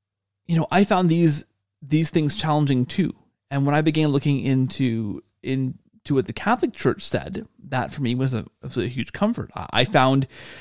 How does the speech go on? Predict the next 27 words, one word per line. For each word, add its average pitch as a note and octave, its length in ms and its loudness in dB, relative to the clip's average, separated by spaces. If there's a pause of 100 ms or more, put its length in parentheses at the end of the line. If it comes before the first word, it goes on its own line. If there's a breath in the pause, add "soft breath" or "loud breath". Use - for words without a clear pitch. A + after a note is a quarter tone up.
(260 loud breath)
it B2 140 -2
made A2 160 0
a A2+ 40 -2
lot G#2+ 140 2
of B2+ 80 0
sense, - 560 -4 (140)
right? F2 340 -6 (220 loud breath)
The D3 80 2
magisterium, D3 800 2
the B2 100 -6
teaching F3+ 320 0
authority C3 420 2
of C3 200 -2
the - 40 -18
church, E2 360 -8
that C#3 120 0
it - 80 0
traces C#3+ 360 -2
back G2+ 320 -2
to C#3 80 -2
the D3 100 2
apostles, - 640 -4
to D#3+ 100 -2
Jesus A#2 480 -2
saying, A#2+ 380 -2
you G#2+ 80 -2
know, C2 80 -6